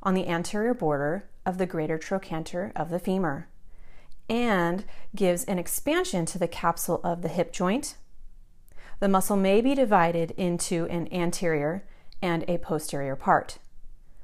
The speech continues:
Glute min's deep surface lays in relation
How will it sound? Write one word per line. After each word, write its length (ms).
Glute 200
min's 380
deep 360
surface 720
lays 460
in 180
relation 840